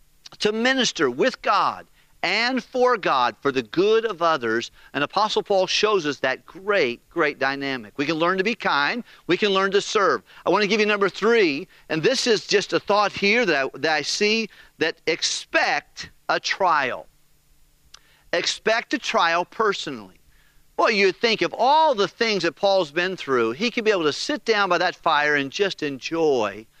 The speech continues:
a little bit of warmth and relaxation. Wrong. No, he got bit by a snake.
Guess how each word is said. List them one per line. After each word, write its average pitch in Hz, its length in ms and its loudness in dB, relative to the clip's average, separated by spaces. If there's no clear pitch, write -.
a 131 100 2
little 196 300 2
bit 160 220 0
of 123 140 -2
warmth 202 500 0
and 131 100 -2
relaxation. 127 880 -2
Wrong. 131 600 0
No, 381 240 4
he 202 80 2
got 196 260 -2
bit 294 220 0
by 208 180 2
a 165 60 -2
snake. - 720 -8